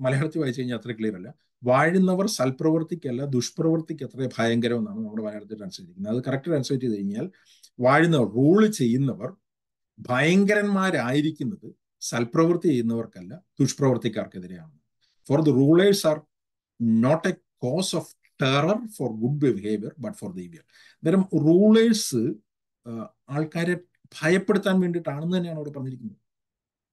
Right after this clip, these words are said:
അന്നേരം ദൈവം ഈ ഭൂമിയിൽ, ആ, ദൈവം, ആ, റൂളേഴ്സിനെ വെച്ചിരിക്കുന്നത് ടെറർ ചെയ്യാൻ വേണ്ടി, ഭയപ്പെടുത്താൻ വേണ്ടി. ആരെയാണ്? ആരെ ഭയപ്പെടുത്താൻ?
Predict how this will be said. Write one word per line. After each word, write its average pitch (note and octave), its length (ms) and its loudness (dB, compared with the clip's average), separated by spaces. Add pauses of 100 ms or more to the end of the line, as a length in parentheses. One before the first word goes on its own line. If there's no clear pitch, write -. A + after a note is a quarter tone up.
(240)
അന്നേരം F3 460 0
ദൈവം E3+ 500 4 (120)
ഈ E3 140 2
ഭൂമിയിൽ, E3+ 680 4 (600)
ആ, B2+ 180 0
ദൈവം, D#3+ 480 2 (200)
ആ, C#3 80 -4 (640)
റൂളേഴ്സിനെ F3 480 2
വെച്ചിരിക്കുന്നത് C#3 480 -8 (180)
ടെറർ F#3+ 280 0
ചെയ്യാൻ C3+ 260 4
വേണ്ടി, G#2 160 -6 (600)
ഭയപ്പെടുത്താൻ D#3+ 600 0
വേണ്ടി. G#2+ 160 -4 (1040)
ആരെയാണ്? D#3 500 2
ആരെ C#3+ 220 -2
ഭയപ്പെടുത്താൻ? A#2 460 -8